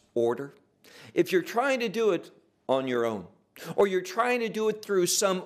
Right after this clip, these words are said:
religion, you will never succeed. You won't know that pleasant quality of the Lord. You won't experience his compassion. You won't know resurrection. You won't know restoration.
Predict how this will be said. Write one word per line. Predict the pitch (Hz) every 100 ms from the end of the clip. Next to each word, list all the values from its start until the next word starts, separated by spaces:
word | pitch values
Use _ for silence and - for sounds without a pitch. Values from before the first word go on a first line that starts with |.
| -
religion, | 151 160 160 175 - 123 87 _ _ _ _ _ _
you | 127 120
will | 113
never | 113 120 135 135 139
succeed. | - 123 - - 101 - - _ - - -
You | 143 208
won't | 269 269 -
know | 208 196 120 110 110 -
that | - 135 -
pleasant | - - 180 208 208 208 175
quality | - - 175 190 170 - 107 - _ _ _ _ _ -
of | 120
the | 127
Lord. | 120 117 95 - _ - -
You | 160 226
won't | 254 247 240
experience | 196 - - 233 202 175 -
his | 196 190 - -
compassion. | - 160 - 165 165 - - - - -
You | - 180 262
won't | 262 226 -
know | 214 208 127 107 104 -
resurrection. | - 123 165 165 170 170 202 - - - _ - -
You | 135 214
won't | 226 214 -
know | 180 180 135 123 123 - -
restoration. | 180 170 - 170 165 175 - 98